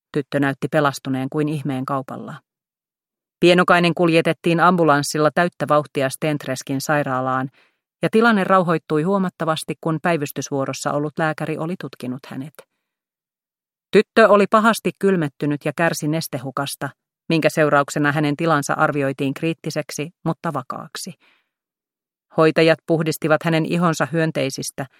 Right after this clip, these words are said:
ja käärivät hänet lämpimiin viltteihin. Hänelle annettiin nestettä sekä tiputuksella että tuttipullosta,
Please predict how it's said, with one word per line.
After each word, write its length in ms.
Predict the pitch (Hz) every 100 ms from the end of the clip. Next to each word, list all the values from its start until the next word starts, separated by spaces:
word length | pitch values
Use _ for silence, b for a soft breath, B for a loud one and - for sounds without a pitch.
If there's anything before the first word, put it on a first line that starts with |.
| _ _
ja 60 | 160
käärivät 420 | 185 180 170 156
hänet 240 | - 160 156
lämpimiin 500 | 170 165 139 135 135
viltteihin. 760 | 147 - _ 135 143 147 170 139 _ _ _ _ _ _ _ _ _ -
Hänelle 300 | 185 214 214
annettiin 460 | 185 202 - 190 190
nestettä 460 | 214 - 196 -
sekä 220 | 190 175 175
tiputuksella 720 | 196 202 180 151 - 147 147
että 220 | 156 -
tuttipullosta, 840 | 156 170 - 143 139 135 139 - 139